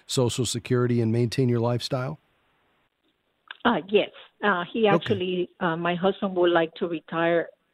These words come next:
Speaker 2: earlier than sixty-five or sixty-two, and he says we are right on time for that.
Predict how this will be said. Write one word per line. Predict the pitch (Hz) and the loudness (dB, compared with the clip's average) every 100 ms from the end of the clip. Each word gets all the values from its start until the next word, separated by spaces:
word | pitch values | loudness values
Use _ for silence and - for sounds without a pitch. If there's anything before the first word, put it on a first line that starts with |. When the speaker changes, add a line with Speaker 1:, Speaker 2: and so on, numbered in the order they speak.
| _ - | _ 0
Speaker 2:
earlier | 180 180 190 185 | 2 2 2 2
than | 180 165 160 - | 0 -6 -8 -8
sixty-five | 208 - - 190 - 175 175 185 | -8 -8 -8 -8 -2 -2 0 -2
or | - - | -4 -6
sixty-two, | 190 - - 175 - 170 170 - - - - | -10 -10 -10 -10 -4 -2 -2 -4 -14 -18 -4
and | 190 180 | -2 0
he | 196 196 | -2 0
says | 190 175 - | 2 0 -2
we | 190 185 | -4 0
are | 170 151 - _ - _ | 0 0 -6 _ -20 _
right | 196 175 175 | -2 0 0
on | 180 | -4
time | - 170 160 - | -2 -2 -2 -6
for | 170 - | -8 -4
that. | 135 - | -6 -6